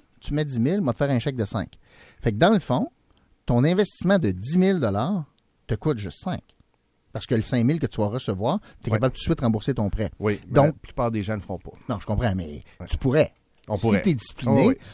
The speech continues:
Speaker 1: t'as un investissement de dix mille qui t'a coûté
Speaker 2: Ben, c'est comme
Speaker 1: que-,
Speaker 2: les,
Speaker 1: puis tu
Speaker 2: c'est
Speaker 1: vas
Speaker 2: comme,
Speaker 1: financer cinq.
Speaker 2: c'est comme n'importe quel taux de levier intelligent fait. Euh, pour les gens qui sont capables de le gérer intelligemment, mais c'est, ça fait du sens.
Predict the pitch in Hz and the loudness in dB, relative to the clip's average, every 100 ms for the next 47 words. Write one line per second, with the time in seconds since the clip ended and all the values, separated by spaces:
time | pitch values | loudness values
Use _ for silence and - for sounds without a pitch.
0 | - 139 143 143 - 160 165 127 120 147 | 2 6 6 4 2 4 4 6 6 6
1 | 233 208 - - 120 - 156 185 - 202 | 6 2 -4 -2 -2 2 2 4 6 6
2 | 196 - 135 165 185 175 160 151 - 175 | 6 0 0 6 6 8 6 6 2 2
3 | - 156 190 196 165 185 - 135 151 147 | 2 2 2 2 0 0 -2 -4 -2 -6
4 | - 139 123 110 95 107 117 98 92 82 | -4 -6 -2 -2 -2 -4 -6 -6 -8 -8
5 | 95 101 - - - 104 113 131 - 92 | -8 -8 -10 -14 -12 -6 -6 -6 -14 -14
6 | 107 98 104 104 95 117 - 107 92 104 | -4 -4 -2 -4 -2 -4 -6 -10 -8 -6
7 | 98 87 92 87 101 98 95 90 87 82 | -6 -6 -8 -8 -8 -10 -10 -10 -10 -8
8 | 113 123 - 87 - 90 90 - - | -8 -8 -10 -14 -16 -16 -16 -14 -10